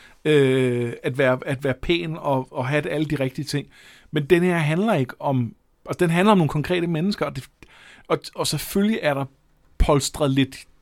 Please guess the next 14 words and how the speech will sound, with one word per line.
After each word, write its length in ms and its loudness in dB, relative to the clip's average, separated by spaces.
sådan, 400 0
øh, 1120 0
lidt, 260 -6
lidt 160 -2
historie 580 0
og 140 2
lidt, 240 -2
lidt, 320 -8
lidt, 300 -8
øh, 460 -8
lidt 120 -6
farver 440 0
rundt 300 -6
om, 140 -6